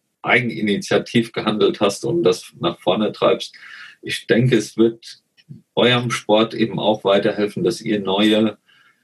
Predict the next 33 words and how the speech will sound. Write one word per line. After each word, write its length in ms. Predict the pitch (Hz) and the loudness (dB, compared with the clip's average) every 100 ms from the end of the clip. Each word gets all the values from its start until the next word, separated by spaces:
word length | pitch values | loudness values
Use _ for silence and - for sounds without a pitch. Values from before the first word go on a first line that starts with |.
| _ | _
Interessenten 640 | 113 110 - - 104 113 120 | -2 -2 -4 0 0 0 -4
findet, 420 | - 113 110 101 | -2 2 2 0
die 100 | 104 | 0
dann 160 | 98 92 | 0 2
Lust 360 | 101 110 - 95 | 2 0 -2 0
auf 280 | 95 - - | 0 0 -10
amputierten 600 | 92 - - 107 - - | -6 -4 0 -2 -2 -4
Fußball 400 | 90 - - 160 | -4 -2 -2 0
bekommen 480 | 170 - 180 208 - | -4 -4 -4 -4 -4
und 320 | 175 - - | -4 -4 -8
sich 480 | - - - 95 - | -16 -8 -4 -2 0
vielleicht 340 | 95 98 - | 0 0 0
sogar 220 | 104 98 | 0 2
der 160 | 95 87 | 2 2
ein 180 | - 90 | -2 0
oder 280 | 85 - | 0 0
andere 320 | 110 95 90 - | 0 0 -2 -2
Verein 400 | - - 190 190 | -4 -2 -4 -6
von 200 | 95 92 | -6 -2
ganz 280 | - - | -2 0
alleine 340 | 87 85 92 95 | 2 2 2 -2
meldet 380 | 95 95 90 87 | 0 0 0 -2
und 120 | 87 | 0
sagt, 240 | 90 - _ - - - _ _ | 0 0 _ -20 -20 -20 _ _
„Helft, 300 | 95 98 - - - 82 - | -2 -2 -4 -6 -4 -4 0
kommt 260 | 117 131 | 0 0
zu 160 | - 113 | -2 0
uns, 240 | 113 - | 0 0
wir 80 | 117 | 0
helfen 320 | 110 104 107 | 2 0 -2
euch 180 | - - | -4 0
da 120 | 85 | 0
gerne“, 460 | - 87 92 85 | 0 -2 -2 -2